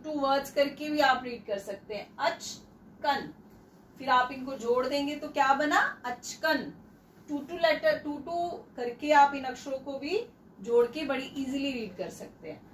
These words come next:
One by one करना है तो भी आपकी मर्जी है, अगर आपने ऐसे read करना है तो आप ऐसे भी easily read कर सकते हैं। शलगम,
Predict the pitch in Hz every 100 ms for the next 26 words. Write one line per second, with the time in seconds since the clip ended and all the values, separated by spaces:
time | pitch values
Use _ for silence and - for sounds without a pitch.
0 | - - 190 208 214 226 240 247 247 247
1 | 254 269 262 220 208 254 240 233 277 254
2 | - - - - - - 226 226 226 254
3 | 269 294 277 247 220 240 226 208 247 240
4 | - 240 240 277 320 320 277 220 - 247
5 | 294 285 240 240 233 196 - 151 - 190
6 | - 147 156 - - - - - 254 262
7 | 427 480 - - - 185 262 262 180